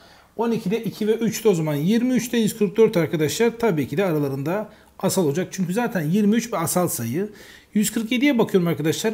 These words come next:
Üçe bölersek kırk dokuz. Sonra yediler geliyor. Yedi, yedi de gidiyor. Demek ki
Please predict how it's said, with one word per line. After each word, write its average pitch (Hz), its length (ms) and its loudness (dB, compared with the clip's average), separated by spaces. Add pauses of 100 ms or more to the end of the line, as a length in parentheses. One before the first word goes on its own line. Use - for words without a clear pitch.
Üçe 220 260 0
bölersek 214 440 2
kırk 170 160 -8
dokuz. 139 300 -8
Sonra 208 300 -2
yediler 196 420 4
geliyor. 165 300 2
Yedi, 170 260 2
yedi 147 220 0
de 127 60 -4
gidiyor. 120 240 -4
Demek 208 260 -2
ki 214 100 -6